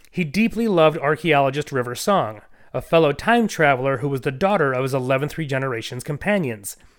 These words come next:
and he was present at the end of that story in a most romantic and heartbreaking way. At the end of his journey, Capaldi's Doctor met himself in the form of his first form, originally played on screen by William Hartnell and reprised in excellent form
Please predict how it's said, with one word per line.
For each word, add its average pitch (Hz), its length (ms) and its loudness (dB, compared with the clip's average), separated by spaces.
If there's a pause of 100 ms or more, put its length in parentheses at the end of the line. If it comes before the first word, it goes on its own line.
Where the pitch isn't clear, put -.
(200)
and 123 100 -8
he 131 80 -6
was 131 140 -6
present 156 480 2
at 131 80 -4
the 135 120 -8
end 131 140 -4
of 120 80 -6
that 117 160 -6
story 151 460 0
in 123 80 -6
a 123 40 -4
most 123 260 -6
romantic 165 600 -4 (240)
and 120 100 -8
heartbreaking 120 720 -4
way. 120 300 -8 (1400)
At 185 120 2
the 220 140 0
end 269 180 4
of 254 100 2
his 233 180 4
journey, 135 420 0
Capaldi's 208 560 0
Doctor 170 400 2
met 143 220 0
himself 165 680 -4
in 139 100 -6
the 131 60 -2
form 135 320 -2
of 127 100 -2
his 127 120 -4
first - 320 0
form, 175 320 6 (340)
originally 226 520 4
played 175 300 2
on 151 180 0
screen 196 340 0
by 151 120 4
William 135 280 0
Hartnell 160 480 0 (300)
and 143 100 -4
reprised 160 580 0
in 170 160 -6
excellent 147 460 -4
form 131 400 -4